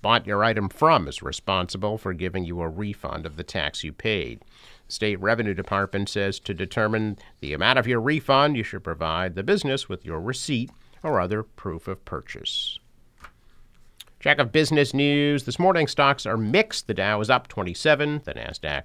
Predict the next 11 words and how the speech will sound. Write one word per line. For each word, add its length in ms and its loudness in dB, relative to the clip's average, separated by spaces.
dropped 380 4
seventy-four. 800 0
The 140 -8
S 140 -8
and 100 -8
P 140 -8
fell 380 -6
two. 400 -8
Shares 360 -2
are 120 0
higher. 440 2